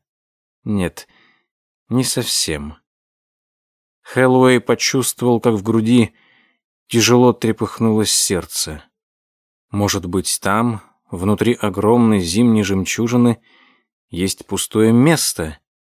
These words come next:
этакая продолговатая волнистая выемка, ждущая жаркую летнюю плоть. Может быть, она имеет форму женского тела?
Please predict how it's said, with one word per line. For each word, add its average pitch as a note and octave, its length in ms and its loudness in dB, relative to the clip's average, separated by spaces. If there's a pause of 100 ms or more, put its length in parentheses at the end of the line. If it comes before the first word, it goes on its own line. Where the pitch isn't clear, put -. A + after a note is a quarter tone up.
(300)
этакая G#2 600 0 (540)
продолговатая A#2 1000 2
волнистая A2+ 680 2
выемка, G2+ 680 0
ждущая G2+ 580 -2
жаркую G#2+ 500 -2
летнюю A2 440 0
плоть. A#2+ 560 2 (800)
Может E2+ 380 -6
быть, F2 300 -6
она F2+ 220 -4
имеет F#2 360 -2
форму F#2 640 -2 (480)
женского F#2 580 -4
тела? A#2 580 -4